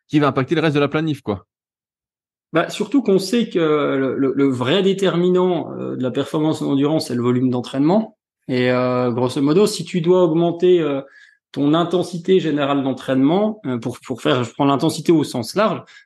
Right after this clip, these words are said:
Speaker 2: autant le faire sur le volume et c'est les séances à basse intensité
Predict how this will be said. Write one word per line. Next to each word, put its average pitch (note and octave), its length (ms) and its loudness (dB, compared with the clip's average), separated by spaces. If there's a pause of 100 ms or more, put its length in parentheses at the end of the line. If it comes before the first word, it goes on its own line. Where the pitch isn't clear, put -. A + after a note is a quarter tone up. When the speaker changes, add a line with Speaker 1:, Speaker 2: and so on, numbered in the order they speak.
(120)
Speaker 2:
autant D3+ 260 0
le E3+ 60 2
faire F#3 220 0
sur C#3 160 -2
le C3 80 4
volume D#3 360 4
et C3+ 60 4
c'est B2+ 160 -6
les C3 140 0
séances D#3 340 -4
à C3 40 -2
basse B2 220 -4
intensité B2+ 720 -2